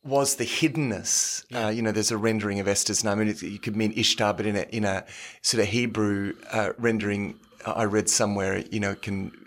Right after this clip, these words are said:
Speaker 1: be, I should have studied up on this, uh, part, uh, more with a little Hebrew that I did study.
Speaker 2: <laughs>
Speaker 1: But, um, you know, this idea of hiddenness.
Speaker 2: Yeah.
Speaker 1: A-, and, and, and we talked about how, you know, the name of God is never mentioned. I mean, it's like, is God even in here?
Speaker 2: Yeah.
Speaker 1: Is,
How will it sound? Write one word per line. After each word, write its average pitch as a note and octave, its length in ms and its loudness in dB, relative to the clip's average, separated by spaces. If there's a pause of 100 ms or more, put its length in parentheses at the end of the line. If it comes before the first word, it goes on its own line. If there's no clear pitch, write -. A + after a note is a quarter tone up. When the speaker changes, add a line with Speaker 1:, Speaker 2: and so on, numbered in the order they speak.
(100)
Speaker 1:
be, G2 440 0 (340)
I G#2 80 0
should G2+ 180 2
have F2 80 -4
studied F2+ 320 0
up F#2 160 -4
on F#2+ 80 -6
this, - 400 0
uh, F#2 220 -8 (100)
part, - 240 -8 (880)
uh, G2+ 380 -4
more G#2 180 -4
with G2+ 140 -8
a - 20 -4
little G2 220 -6
Hebrew G2+ 380 -4
that F#2+ 120 -4
I F#2+ 100 0
did G2+ 180 -6
study. - 260 0 (300)
Speaker 2:
<laughs> - 300 -2
Speaker 1:
But, B2+ 280 0
um, A#2 420 0
you C#3 120 -2
know, A2+ 160 4
this A#2+ 260 0
idea A#2+ 280 4
of G#2 60 0
hiddenness. A#2+ 640 -2
Speaker 2:
Yeah. A#2+ 200 0
Speaker 1:
A-, - 100 -2
and, A#2 240 0 (480)
and, C3+ 160 2
and C3 220 0
we C3 80 -2
talked C3 260 0
about G#2+ 300 0
how, G#2+ 540 2 (220)
you C#3 140 -4
know, G#2+ 140 0
the A2 180 0
name C#3 320 4
of A2 140 0
God B2 200 4
is A2+ 140 0
never A2 180 2
mentioned. G2+ 540 0
I G#2 60 -4
mean, B2 120 0
it's A#2 180 0
like, A2+ 200 0
is G#2 140 -2
God G2 280 -8
even G#2 220 -4
in G#2 160 0
here? C3+ 400 -2
Speaker 2:
Yeah. B2 200 -4
Speaker 1:
Is, - 140 -18